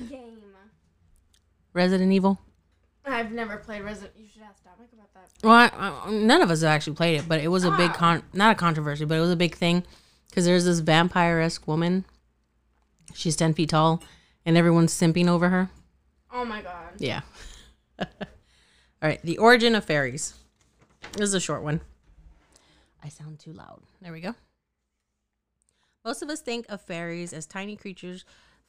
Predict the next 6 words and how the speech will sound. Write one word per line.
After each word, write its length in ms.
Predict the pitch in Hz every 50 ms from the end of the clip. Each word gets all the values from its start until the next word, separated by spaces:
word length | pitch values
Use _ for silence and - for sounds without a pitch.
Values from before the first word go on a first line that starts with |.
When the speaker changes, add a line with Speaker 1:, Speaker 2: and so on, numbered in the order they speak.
| _ _
Speaker 2:
flitting 300 | - 233 240 262 269 277
about 420 | 277 233 202 185 180 185 190 185 _ _ _ _ _ _ _ _ -
on 120 | 175 175
a 40 | 165
gossamer 500 | 160 165 160 175 - - - 196 180 180
wings, 440 | 165 151 143 135 131 160 165 -